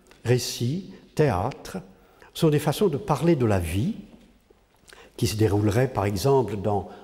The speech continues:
le grand théâtre du monde, et où tenter de comprendre ces différentes activités littéraires et la finalité de chacune, c'est tenter également,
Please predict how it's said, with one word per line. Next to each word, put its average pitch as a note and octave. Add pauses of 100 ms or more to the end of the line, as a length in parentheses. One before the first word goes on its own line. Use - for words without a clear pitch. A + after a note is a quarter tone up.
(180)
le A2+
grand A2
théâtre G2+
du F2
monde, B2 (1040)
et E3
où F3+
tenter A3
de E3+
comprendre F3+
ces D3
différentes D3
activités C#3+
littéraires A2 (400)
et -
la A2
finalité C#3 (300)
de A#2
chacune, C3+ (800)
c'est D#3
tenter F#3
également, G#2+